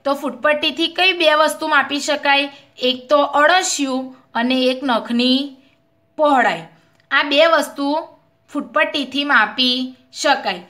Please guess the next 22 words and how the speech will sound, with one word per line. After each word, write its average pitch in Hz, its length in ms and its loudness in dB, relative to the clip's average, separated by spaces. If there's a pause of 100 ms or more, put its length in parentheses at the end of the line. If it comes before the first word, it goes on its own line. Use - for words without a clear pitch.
(180)
હવે 294 120 0
આપણે 339 300 0 (380)
સેન્ટીમીટરવાળી 311 920 0
બે 262 260 -2
સંખ્યા 240 460 -4
જોઈ, 214 260 -8 (380)
દસ 262 220 -2
સેન્ટીમીટર 311 760 -2
અને 277 380 0 (360)
એક 320 200 0
સેન્ટીમીટર. 233 800 -4 (420)
તો 302 80 2 (340)
દસ 262 240 2
સેન્ટીમીટર 320 800 -2
નાના 277 380 0
કે 269 160 -8
એક 339 300 -2
સેન્ટીમીટર 254 720 -2
નાનું? 240 480 -6 (400)
એક 294 200 0
સેન્ટીમીટર, 233 680 -4
બરાબર? 320 320 0